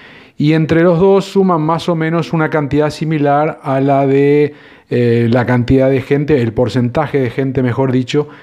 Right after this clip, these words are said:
que está entre los veintiocho y treinta y cuatro años.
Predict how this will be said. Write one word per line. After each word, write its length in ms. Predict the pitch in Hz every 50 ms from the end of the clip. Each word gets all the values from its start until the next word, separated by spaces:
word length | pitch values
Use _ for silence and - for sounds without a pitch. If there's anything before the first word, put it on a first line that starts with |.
| -
que 120 | - - 127
está 200 | 113 - 139 135
entre 240 | 135 139 - 139 131
los 160 | 135 131 117
veintiocho 840 | 147 156 165 160 143 156 143 135 131 127 127 - 151 156 160 - -
y 380 | 156 151 160 170 - - - -
treinta 320 | - 139 139 135 135 127
y 40 | 131 113
cuatro 420 | 127 127 120 104 127 113 104 104
años. 480 | 104 101 95 95 95 92 92 95 -